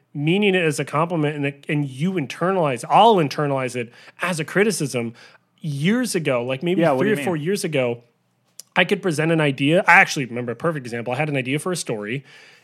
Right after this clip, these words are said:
Speaker 1: and one of the characters, and you'll know where this is going when I say it, was a polar bear that had, like, this Roman armor on. And of course, I'm showing that in college, and everyone's like, "Oh,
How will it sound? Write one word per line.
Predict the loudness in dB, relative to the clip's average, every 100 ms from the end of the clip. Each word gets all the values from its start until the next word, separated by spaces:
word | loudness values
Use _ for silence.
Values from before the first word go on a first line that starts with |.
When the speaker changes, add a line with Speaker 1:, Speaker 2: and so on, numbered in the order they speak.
| -4
Speaker 1:
and | -4 -2
one | -4 -4
of |
the | -4
characters, | -4 -4 -4 -4 -6 -4
and | -4
you'll | -4
know | -4 0 2
where | 2
this | -2 -6 -12
is |
going | -10 -8 -8
when | -8
I | -8
say | -2 0
it, | 0 -2
was | -8
a | -8
polar | -6 -2 -2
bear | -2 -2 -4
that | -6 -6
had, | -6
like, | -6 -8
this | -12
Roman | -8 -6 -6 -6
armor | -4 -2 -2 -2 -4
on. | -6 -10 -12 -14 -10
And | 0 0
of | 2
course, | 0 0
I'm | 0
showing | -2 2 4 6 6
that | 6 4
in | 0
college, | 2 4 6 6 4 0
and |
everyone's | 0 0 2
like, | 2 0 -2 -20 -12 -2
"Oh, | 6 6 6 4